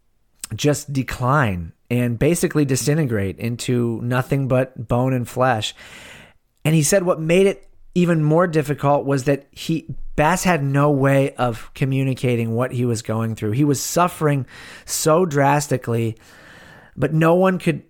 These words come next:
could help him understand why, and he couldn't communicate what he was feeling. And so that made it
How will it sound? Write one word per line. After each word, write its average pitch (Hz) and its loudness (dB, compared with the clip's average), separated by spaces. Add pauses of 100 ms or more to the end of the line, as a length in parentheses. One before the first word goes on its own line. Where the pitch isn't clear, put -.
could - -4
help 156 0
him 156 2
understand 143 2
why, 139 4
and 147 0
he 139 0
couldn't 160 -4
communicate 143 0
what 127 2
he 127 0
was 127 -2
feeling. 135 0
And 117 -4
so 123 -2
that 139 0
made 143 2
it 135 -4